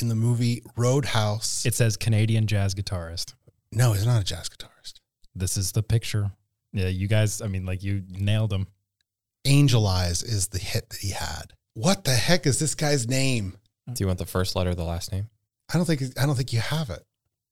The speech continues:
Speaker 2: No, it's, it's
Speaker 3: It's there.
Speaker 2: Angel Eyes is this person.
Speaker 1: Really?
Speaker 2: Yep.
Speaker 1: Dang.
Speaker 2: J-, you give up?
Speaker 1: I know I'm gonna be so mad. I mean, it was my first concert. Well, I can't say my first concert, but my first rock concert.
Speaker 2: Last initial?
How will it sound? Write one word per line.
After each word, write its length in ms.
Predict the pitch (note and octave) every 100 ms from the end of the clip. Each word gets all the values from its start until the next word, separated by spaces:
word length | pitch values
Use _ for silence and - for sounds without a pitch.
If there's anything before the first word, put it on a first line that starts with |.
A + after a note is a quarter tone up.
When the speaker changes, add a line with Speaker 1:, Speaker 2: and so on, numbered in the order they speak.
| _ _ _
Speaker 2:
No, 180 | D3 C#3+
it's, 200 | D3 - -
it's 80 | C#3+
Speaker 3:
It's 80 | C#3+
there. 80 | D#3
Speaker 2:
Angel 200 | C3 C3
Eyes 200 | A#2 A#2
is 160 | A2
this 140 | B2 -
person. 400 | G#2+ F#2+ G2+ G2+
Speaker 1:
Really? 380 | A#2 G3+ A3 B3 -
Speaker 2:
Yep. 300 | G2+ B2+ - - _ _
Speaker 1:
Dang. 640 | - A3 A#3 G#3+ C3+ G2 - _ _ _ -
Speaker 2:
J-, 180 | C#3+ C3+ B2+
you 140 | G#2+ B2+
give 180 | D3 C#3
up? 260 | E3 - _ _ - _ _ _
Speaker 1:
I 100 | C3+
know 260 | C#3+ E3 D3+
I'm 80 |
gonna 140 | C3+ A2+
be 100 | A2
so 300 | - - D#3+
mad. 160 | D3 D3
I 80 | C#3+
mean, 100 | D3
it 20 |
was 140 | C#3
my 80 | A#2+
first 360 | - C3+ C3 -
concert. 600 | - G#2+ A#2+ - E2 -
Well, 140 | G2+ F2+
I 60 |
can't 200 | - E2+
say 100 | -
my 60 | -
first 300 | - E2 -
concert, 340 | - D2+ - -
but 100 | D#2+
my 100 | D#2+
first 300 | F#2 F2 -
rock 280 | D2 D2+ -
concert. 360 | - E2+ -
Speaker 2:
Last 280 | B2 B2 -
initial? 420 | A#2+ A#2+ - D3